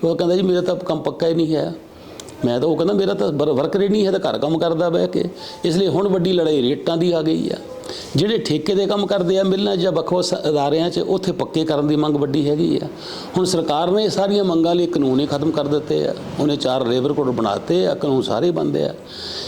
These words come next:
ਇਸ ਲਈ ਉਹਨਾਂ ਦਾ ਹੱਲਾ ਬਹੁਤ ਵੱਡਾ। ਤੇ ਹੁਣ ਤਾਂ ਮਜ਼ਦੂਰ ਨੂੰ ਇੱਕ ਮਿੱਲ ਦੀ ਬਜਾਏ ਜਾਂ ਇੱਕ ਸ਼ਹਿਰ ਦੀ ਬਜਾਏ ਇਕੱਠਿਆਂ ਹੋ ਕੇ ਸਰਕਾਰ ਦੇ ਖਿਲਾਫ ਲੜਨ ਦੀ ਲੋੜ ਆ, ਤਾਂ ਕਿ ਇਹਨਾਂ ਨੀਤੀਆਂ ਨੂੰ ਮੋੜਾ ਦਿੱਤਾ ਜਾ ਸਕੇ। ਹੁਣ ਇੱਕ ਮਿੱਲ ਕਹੇ, "ਜੀ, ਮੈਂ ਪੱਕੇ ਹੋ ਜਾਣਾ,"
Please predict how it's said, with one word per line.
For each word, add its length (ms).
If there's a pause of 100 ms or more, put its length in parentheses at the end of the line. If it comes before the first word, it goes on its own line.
(120)
ਇਸ 220
ਲਈ 100
ਉਹਨਾਂ 160
ਦਾ 60
ਹੱਲਾ 300
ਬਹੁਤ 260
ਵੱਡਾ। 280
ਤੇ 120 (120)
ਹੁਣ 200
ਤਾਂ 120
ਮਜ਼ਦੂਰ 480
ਨੂੰ 380 (480)
ਇੱਕ 200
ਮਿੱਲ 280
ਦੀ 160
ਬਜਾਏ 520 (720)
ਜਾਂ 140
ਇੱਕ 160
ਸ਼ਹਿਰ 340
ਦੀ 180
ਬਜਾਏ 440
ਇਕੱਠਿਆਂ 840
ਹੋ 120
ਕੇ 140
ਸਰਕਾਰ 440
ਦੇ 160
ਖਿਲਾਫ 320
ਲੜਨ 280
ਦੀ 120
ਲੋੜ 280
ਆ, 280 (320)
ਤਾਂ 140
ਕਿ 60
ਇਹਨਾਂ 240
ਨੀਤੀਆਂ 460
ਨੂੰ 100
ਮੋੜਾ 260
ਦਿੱਤਾ 300
ਜਾ 200
ਸਕੇ। 460 (720)
ਹੁਣ 100
ਇੱਕ 160
ਮਿੱਲ 220
ਕਹੇ, 220
"ਜੀ, 80
ਮੈਂ 160
ਪੱਕੇ 280
ਹੋ 160
ਜਾਣਾ," 340